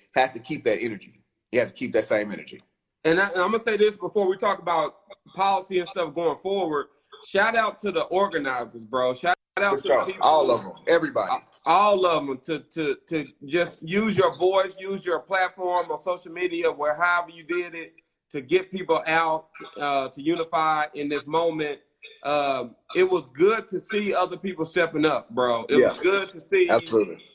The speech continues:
Speaker 2: uh, people taking this serious. And it was good to see that it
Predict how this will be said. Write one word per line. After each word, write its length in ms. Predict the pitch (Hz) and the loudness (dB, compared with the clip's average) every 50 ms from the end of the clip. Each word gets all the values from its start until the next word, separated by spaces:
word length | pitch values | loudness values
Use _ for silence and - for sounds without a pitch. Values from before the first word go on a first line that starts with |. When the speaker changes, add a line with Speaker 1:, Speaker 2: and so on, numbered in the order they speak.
| _ _ _ | _ _ _
Speaker 2:
uh, 320 | - 151 156 156 151 143 143 | 0 2 2 2 0 0 -2
people 320 | - 185 190 185 170 175 165 | -6 -10 -10 -8 -8 -10 -4
taking 320 | - 190 170 - 175 156 | -2 -4 -4 -2 -4 -4
this 200 | 160 156 151 - | -4 -6 -6 -4
serious. 640 | 180 180 180 175 165 165 160 160 156 156 151 151 - _ _ _ _ - - _ - | 0 0 0 0 0 -2 -2 -2 -2 -4 -6 -8 -14 _ _ _ _ -20 -16 _ -6
And 340 | 175 175 170 160 156 147 - - | -4 0 0 0 0 -2 -2 -2
it 60 | 190 | 2
was 180 | 202 202 196 - - | 2 2 0 0 0
good 280 | 220 226 233 226 226 - | 2 2 2 2 0 -6
to 80 | 190 | -14
see 240 | - - 226 220 220 | -8 -6 -6 -6 -2
that 260 | 185 185 190 185 185 | 0 0 0 0 -2
it 100 | - 190 | -2 -2